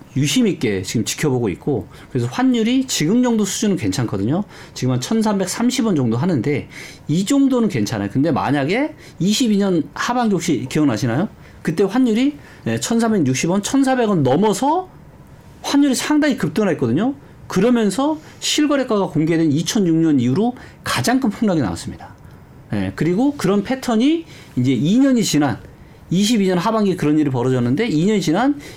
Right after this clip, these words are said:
이십사 년 하반기 어느 즈음에 아마도 그러-, 그와 유사한 일이 생길 수 있는 가능성이 상당히 높지 않나, 좀 그렇게 보고 있죠.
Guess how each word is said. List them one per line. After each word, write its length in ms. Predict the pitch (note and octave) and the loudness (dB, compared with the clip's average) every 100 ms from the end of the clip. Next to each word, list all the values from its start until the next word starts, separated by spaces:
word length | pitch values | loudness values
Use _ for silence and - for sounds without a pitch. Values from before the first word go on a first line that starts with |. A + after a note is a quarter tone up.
| - | -6
이십사 500 | D3 D#3+ G3+ - F3 | -2 0 -2 0 0
년 400 | E3+ A3+ C4+ C#4 - - - | 0 2 0 -2 -10 -20 -20
하반기 420 | - A3+ A3+ G#3+ D3 | -8 -2 0 0 2
어느 220 | B2 F3+ | 2 0
즈음에 520 | - C#3+ D3 C4 G4+ - - - - - | 2 2 2 2 -2 -8 -12 -10 -10 -4
아마도 480 | B2 D#3 D3 G#2+ | 0 2 0 -2
그러-, 300 | - C#3 C3+ | -2 0 0
그와 420 | B2+ - C#3 C3+ A2+ | -2 -2 2 2 0
유사한 340 | A#2+ E3+ C#3+ | 0 0 0
일이 360 | A2 E3 D4 E4+ - - - | 0 0 -2 -4 -14 -20 -20
생길 360 | - - C4+ C4 | -8 0 2 2
수 100 | - | 0
있는 140 | F3 | 0
가능성이 520 | D#3 G#2+ B2 B2 B2 | 0 -2 -2 -2 -2
상당히 360 | D3+ G3 G3 E3+ | -2 -2 0 0
높지 280 | A#2+ B2+ F#3+ | -2 -2 -2
않나, 440 | G#2 F#2+ F#2 G#2+ - - - | -2 -2 -4 -6 -12 -20 -12
좀 140 | G#2+ | -10
그렇게 240 | - G2+ - | -6 -6 -6
보고 200 | G#2 F2+ | -6 -8
있죠. 180 | - | -8